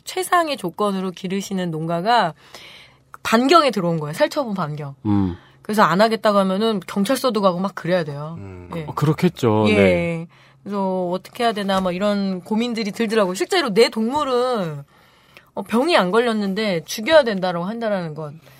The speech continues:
Speaker 1: 그 마음은 사실 상상을
Speaker 3: 그
Speaker 1: 하기도 어려울 것 같아요.
Speaker 3: 우리 지난 시간 마무리 지으면서도 축주들의 입장에 대한 얘기를 많이 했는데
Speaker 1: 네.
Speaker 3: 막 그 똘망똘망 눈 뜨고 가만히 있는 막 그 오리 막 저 소 끌어안고서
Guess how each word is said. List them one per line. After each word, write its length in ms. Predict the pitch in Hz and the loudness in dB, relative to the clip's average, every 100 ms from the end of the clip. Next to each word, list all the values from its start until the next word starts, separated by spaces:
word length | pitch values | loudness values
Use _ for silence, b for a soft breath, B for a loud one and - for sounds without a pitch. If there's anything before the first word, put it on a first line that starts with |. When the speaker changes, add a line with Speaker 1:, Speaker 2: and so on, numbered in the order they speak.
| b - | b -6
Speaker 1:
그 140 | 226 | -2
마음은 420 | 214 160 180 226 | 2 4 4 0
사실 280 | 240 240 240 | -4 -6 -8
상상을 720 | 277 302 339 359 339 294 254 | -8 -4 0 0 0 -2 -2
Speaker 3:
그 60 | 240 | -4
Speaker 1:
하기도 440 | 262 254 269 190 | -6 -10 -8 -4
어려울 200 | 165 214 | -2 -2
것 200 | 285 214 | -4 -4
같아요. 320 | 185 165 214 | -6 -8 -6
Speaker 3:
우리 120 | 175 131 | -4 0
지난 180 | 151 | 0
시간 200 | 160 165 | 2 4
마무리 260 | 139 123 139 | 6 6 4
지으면서도 460 | 127 131 123 127 123 | 0 0 0 -4 -8
축주들의 520 | - - - 180 165 | -12 -10 -2 4 4
입장에 300 | 113 139 139 | 2 0 2
대한 180 | 131 113 | 2 0
얘기를 260 | 101 104 104 | -2 -4 -6
많이 220 | 90 101 | -6 -6
했는데 420 | 117 110 95 120 | -6 -8 -6 -4
Speaker 1:
네. 160 | 165 160 147 | -2 -2 -4
Speaker 3:
막 140 | 98 - | -8 -8
그 460 | - 101 95 90 87 B B B B _ | -6 -6 -6 -8 -12 B B B B _
똘망똘망 500 | 160 170 170 160 139 | -2 2 4 4 4
눈 140 | 123 | 4
뜨고 160 | 139 139 | 2 2
가만히 360 | - 127 139 135 | 4 2 4 2
있는 220 | 127 123 | 2 2
막 220 | 113 - | 0 -2
그 200 | 113 104 | -6 -4
오리 420 | 95 127 147 147 127 | 0 0 2 2 2
막 180 | 117 - - | 0 -4 -12
저 180 | 95 92 | -10 -8
소 300 | - 175 143 | 0 0 0
끌어안고서 600 | - 151 135 135 127 | 0 0 0 -2 -2